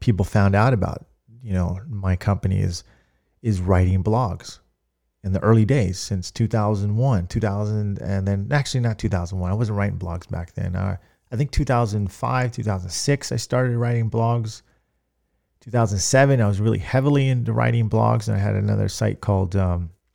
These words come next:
it was a free one. It's called, uh, uh, Dent time dot blogger, and it was, it was great. It's still up there. It's still O G.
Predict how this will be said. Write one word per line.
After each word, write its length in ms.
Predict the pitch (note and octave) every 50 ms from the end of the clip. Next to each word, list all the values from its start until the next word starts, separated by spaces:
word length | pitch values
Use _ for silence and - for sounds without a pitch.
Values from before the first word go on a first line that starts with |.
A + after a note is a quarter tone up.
| _ _ _
it 60 | - G#2+
was 120 | G2 F#2+
a 40 | G2
free 200 | - - F#3 D#3+
one. 140 | A2 F#2+ F#2
It's 80 | F2+ -
called, 380 | - G2+ F#2 F#2 F2+ E2 F2
uh, 220 | F#2+ F#2 E2+ E2+ E2+ - _ _ _ _ _ _ _ _ _ _ _ _ _ -
uh, 280 | E2+ E2 E2 C#2 - F2 G2+
Dent 220 | - B2 C3 C#3 C3+
time 240 | - C3+ C3 A#2+ A2
dot 240 | G2 A2+ G#2+ - A#2
blogger, 420 | G#2 G#2 A2 A2+ A2 - G2+ G#2+ - _ _ _ _ _ _ _ _ _ _ _ _ _ _ _ _ _ _ _ _ _ _ _ -
and 360 | G#2 G2 F#2+ F#2+ F#2+ F#2 E2+
it 160 | G2 F#2+ -
was, 480 | A2 G#2 A2 G2+ F2+ - - - - - _ _ _ _ _ _ _ _ _ _ A#2
it 80 | A2
was 160 | G#2+ G#2+ G2 F#2+
great. 340 | - A2+ B2 E3 C#3+ - -
It's 160 | F#2 G2 -
still 280 | - - - D3 D3 B2+
up 160 | B2 C#3 -
there. 160 | - G2 D#2+
It's 120 | D#2 - -
still 320 | - - - C3 C#3+ - -
O 160 | - B2 B2+ G#2+
G. 360 | E2 G2 A#2 G#2+ D#2+ -